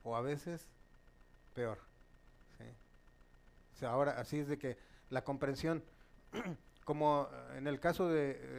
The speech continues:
de hermano Albino y, y mía, treinta años de, de vivir sin Cristo,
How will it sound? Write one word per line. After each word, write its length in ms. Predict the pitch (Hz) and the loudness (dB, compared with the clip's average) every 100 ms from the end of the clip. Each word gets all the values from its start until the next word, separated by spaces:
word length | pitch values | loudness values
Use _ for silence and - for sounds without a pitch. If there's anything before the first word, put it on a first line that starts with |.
| 127 | -6
de 80 | 131 | -4
hermano 320 | 131 156 160 | -2 0 4
Albino 380 | 147 165 160 139 | 4 2 2 0
y, 200 | 127 123 | -2 -4
y 120 | 120 | -8
mía, 360 | 131 202 135 143 - - - - - - - - | -4 -2 -2 -4 -10 -20 -20 -20 -20 -20 -20 -4
treinta 340 | 151 165 165 | 0 2 6
años 340 | 170 175 185 143 | 6 6 0 0
de, 360 | 139 127 123 - - - | 0 0 -2 -8 -20 -14
de 220 | 123 123 | -6 -4
vivir 360 | 120 127 156 151 | -4 -2 0 0
sin 200 | 156 151 | -2 -2
Cristo, 500 | 185 202 - 165 | 0 0 2 0